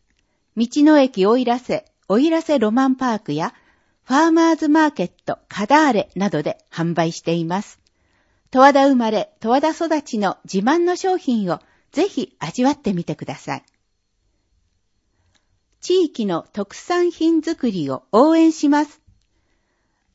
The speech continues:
十和田の一品開発事業。パッケージデザインや流通について、専門家からアドバイスを受けて、既存商品をブラッシュアップしませんか？必要に応じて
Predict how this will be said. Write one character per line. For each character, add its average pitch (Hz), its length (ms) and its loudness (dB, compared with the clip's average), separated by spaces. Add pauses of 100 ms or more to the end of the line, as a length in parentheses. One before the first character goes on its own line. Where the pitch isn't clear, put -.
十 277 80 -2
和 311 140 4
田 311 140 4
の 285 140 2
一 - 160 -8 (100)
品 311 220 2
開 302 260 -4
発 302 320 -8
事 269 160 -2
業。 151 400 -4 (1500)
パ 285 120 0
ッ 294 60 -4 (100)
ケ 370 200 -2
ー 339 40 -2
ジ 330 320 -6
デ 320 140 0
ザ 349 140 0
イ 302 100 2
ン 202 160 -2
や 160 200 -4
流 220 240 -2
通 294 220 -2
に 285 160 2
つ 294 100 -6
い 254 140 -2
て、 - 200 -10 (440)
専 277 340 2
門 277 240 2
家 269 160 -6
か 262 160 -6
ら 254 260 -2
ア 226 120 0
ド 330 120 -2
バ 277 140 0
イ 208 80 -4
ス 170 220 -8
を 165 140 0
受 196 220 -6
け - 60 -16
て、 - 180 -10 (320)
既 285 200 -2
存 370 160 0
商 359 240 -2
品 226 340 -2
を 160 60 -2
ブ 180 180 -4
ラ 226 80 -2
ッ 294 60 -4
シ - 200 -8
ュ 359 40 0
ア 359 40 -4
ッ 349 40 -8
プ - 300 -8
し - 160 -8
ま 196 100 -2
せ 202 180 -4
ん 175 60 -6
か？ 214 220 -12 (720)
必 - 260 -4
要 320 200 4
に 294 180 2
応 285 100 0
じ 269 160 -8
て 262 260 -6